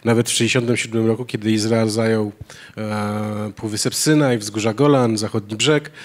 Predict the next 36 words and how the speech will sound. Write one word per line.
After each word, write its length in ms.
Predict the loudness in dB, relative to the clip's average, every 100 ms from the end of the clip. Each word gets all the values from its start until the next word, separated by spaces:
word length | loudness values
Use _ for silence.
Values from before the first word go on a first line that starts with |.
| -20 -6
Gazę, 440 | 2 2 4 2 2 -4 -20 _ -2
to, 420 | 2 2 2 0 2 2 4 4 2
e, 20 |
to 220 | 2 2
nawet 460 | 2 4 4 4 4
i 40 |
Moshe 300 | 4 4 2
Dayan, 300 | 4 4 4
który 220 | 2 2
na 100 | 2
początku 500 | 2 0 0 0 0
był 120 | 0
przeciwnikiem 640 | -2 -4 -4 -2 2 4 4
zajmowania 600 | 4 2 0 0 0 -4 -8 -12 -12 -2
Jerozolimy, 640 | 2 4 4 6 6 6
tam 480 | 4 0 0 -4 -6 -8
stwierdził, 460 | -4 -2 -2 -2
że 100 | -2
po 120 | -4
co 120 | -2 0
nam 140 | 0
ten 160 | 0 0
Watykan 400 | 0 2 0 0
potrzebny, 580 | 0 0 0 2 0 0 -8 -16 -10 0
to 100 | 2
jednak, 500 | 4 4 4 2 2
e, 300 | 4 6 6
jak 220 | 4 2
tam 180 | 0 2
się 140 | 2
pojawili 760 | 4 4 4 4 4 4 4 2
z 460 | 0 2 4 6
rabinem 840 | 4 2 4 4 4 2 -2 -4
ówczesnym, 640 | -6 -2 0 0 2 0 0 -4 -14 -10
szefem 320 | -2 0 2 2
sztabu, 580 | 4 2 4 4 4